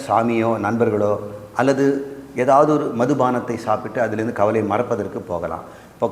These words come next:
கவலை எண்ணங்களை மறக்க அவன் ஒரு வழியை தேடுகிறான், பயத்தை போக்கிக்கொள்ள ஒரு வழியை தேடுகிறான். சாதாரண மக்கள் பயத்தை போக்கிக் கொள்வதற்கு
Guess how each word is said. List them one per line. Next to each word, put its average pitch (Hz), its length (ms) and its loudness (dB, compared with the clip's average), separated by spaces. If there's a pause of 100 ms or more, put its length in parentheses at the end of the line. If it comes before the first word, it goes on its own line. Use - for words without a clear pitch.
கவலை 180 280 6
எண்ணங்களை 147 420 2
மறக்க 120 420 0
அவன் 120 260 0
ஒரு 104 100 -2
வழியை 113 240 -2
தேடுகிறான், 87 520 -6 (540)
பயத்தை 170 380 2
போக்கிக்கொள்ள 139 520 -2 (100)
ஒரு 117 140 2
வழியை 104 220 0
தேடுகிறான். 85 520 -10 (680)
சாதாரண 143 460 2
மக்கள் 117 400 -4
பயத்தை 113 300 -2
போக்கிக் 110 360 -8
கொள்வதற்கு 92 500 -8